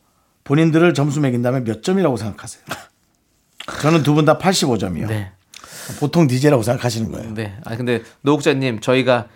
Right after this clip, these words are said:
Speaker 2: 이렇게 점수를 매기면 몇 점이라고 생각하냐고 물어보시는 이런 사연에 저희가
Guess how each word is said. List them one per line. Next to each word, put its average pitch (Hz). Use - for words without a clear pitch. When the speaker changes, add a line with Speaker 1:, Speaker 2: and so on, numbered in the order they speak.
Speaker 2:
이렇게 127
점수를 147
매기면 123
몇 117
점이라고 160
생각하냐고 139
물어보시는 123
이런 120
사연에 110
저희가 104